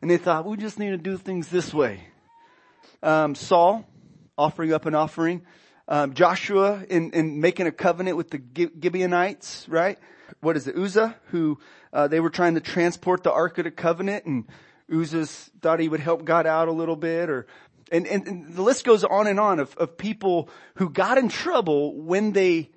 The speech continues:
didn't wait on God, but also people who saw God show up for them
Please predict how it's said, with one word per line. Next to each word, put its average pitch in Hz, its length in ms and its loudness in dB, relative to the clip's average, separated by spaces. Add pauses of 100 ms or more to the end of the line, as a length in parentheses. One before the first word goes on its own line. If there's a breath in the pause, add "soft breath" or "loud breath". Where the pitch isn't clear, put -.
(440)
didn't 269 300 0
wait 160 180 2
on 147 180 2
God, 170 260 2
but 196 120 2
also 214 680 2 (260 soft breath)
people 302 420 6
who 262 180 6
saw 285 440 6
God 277 400 2
show 285 600 4
up 302 280 4
for 320 440 4
them 254 280 2